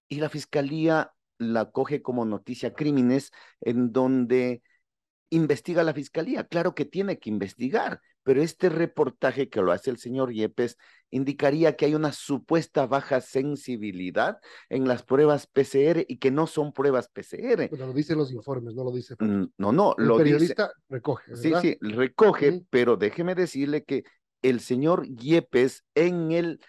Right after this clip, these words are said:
Speaker 1: juicio, sentado frente a tres jueces, le hicieron la misma pregunta. "¿Y de dónde sacó usted ese reportaje?". Y el señor Yepes dice, en palabras más, palabras menos, "me contaron".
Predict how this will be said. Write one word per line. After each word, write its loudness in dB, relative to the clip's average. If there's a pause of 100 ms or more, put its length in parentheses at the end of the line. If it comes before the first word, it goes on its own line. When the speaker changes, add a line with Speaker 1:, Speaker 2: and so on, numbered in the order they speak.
(160)
Speaker 1:
juicio, -4
sentado 2
frente -2
a 0
tres -4
jueces, -2 (280)
le -6
hicieron 2
la -4
misma -4
pregunta. -4 (840)
"¿Y -2
de 2
dónde -2
sacó -2
usted 0
ese -2
reportaje?". -2
Y -4
el -2
señor -2
Yepes -2
dice, -8 (580)
en -6
palabras 0
más, 0
palabras 0
menos, -2 (200)
"me -2
contaron". 0